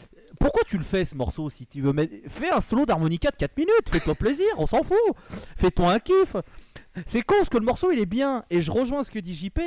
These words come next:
il est bien parce qu'il est court. On n'a pas le temps d'en avoir marre de la voix de Bob Dylan. Et ça, c'est appréciable. Il sait faire des efforts pour nous, les auditeurs. Donc, j'ai mis six sur dix.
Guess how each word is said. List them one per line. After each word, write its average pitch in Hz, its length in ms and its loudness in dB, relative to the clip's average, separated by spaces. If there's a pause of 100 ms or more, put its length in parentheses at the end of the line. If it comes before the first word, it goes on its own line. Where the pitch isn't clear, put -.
il 151 100 -2
est 156 60 4
bien 240 200 0
parce - 240 -8
qu'il 214 260 -10
est 120 180 -2
court. 190 480 4 (240)
On 156 120 -4
n'a 160 100 -2
pas 269 240 0
le 208 60 -6 (140)
temps 277 160 2
d'en 226 100 0
avoir 156 320 2
marre 170 360 4
de 135 80 2
la 131 120 2
voix 135 180 0
de 127 80 -8
Bob 127 100 -4 (120)
Dylan. 120 220 -8 (180)
Et 143 80 -6
ça, - 260 -4
c'est - 240 0
appréciable. 175 640 2 (220)
Il 185 140 -6
sait 370 200 -2
faire 240 200 2
des 196 180 2
efforts 269 280 2
pour 147 260 2
nous, 156 280 4
les 120 80 2
auditeurs. 107 480 -2 (880)
Donc, 226 280 -2
j'ai 196 180 2
mis 247 180 0
six - 380 -6
sur - 240 -4
dix. 151 400 -14